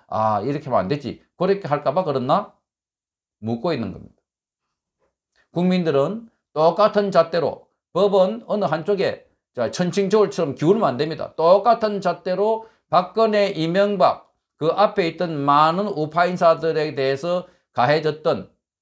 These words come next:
가해졌던 그 잣대로 지금 전, 어, 문재인에게도 그렇게, 에, 처리하기를, 처리해주기를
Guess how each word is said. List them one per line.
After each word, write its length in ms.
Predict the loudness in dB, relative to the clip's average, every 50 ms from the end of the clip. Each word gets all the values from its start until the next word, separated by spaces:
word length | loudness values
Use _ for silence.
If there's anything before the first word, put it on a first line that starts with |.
| _ _
가해졌던 440 | 0 0 0 2 0 -2 -4 -6 -6
그 220 | -4 -2 -2 0
잣대로 720 | 2 2 2 2 2 -2 -2 0 0 0 -2 -2 -4 -10 _ _ _ _ _ -12
지금 360 | -8 -6 -6 -6 -8 -12 -16 _ _
전, 380 | 0 0 0 0 -2 -8 -14 _ _
어, 100 | -12 -8
문재인에게도 1400 | -4 -2 0 2 2 2 0 -2 -2 0 0 0 0 0 -2 -2 -2 0 0 0 0 0 0 0 0 -2 -4 -8 _ _ _ _ _ 0
그렇게, 680 | 0 0 2 0 -2 -2 -2 -2 -2 -2 -6 -10 _ _ _ -18
에, 480 | -16 -14 -14 -14 -14 -14 -16 -16 -18 -16
처리하기를, 1000 | -10 -4 0 0 0 2 2 2 2 2 2 0 0 0 0 0 0 -2 -4 -14 _ _ _ _
처리해주기를 800 | -8 -6 -2 -2 0 0 0 0 0 -2 0 2 2 0 0 -6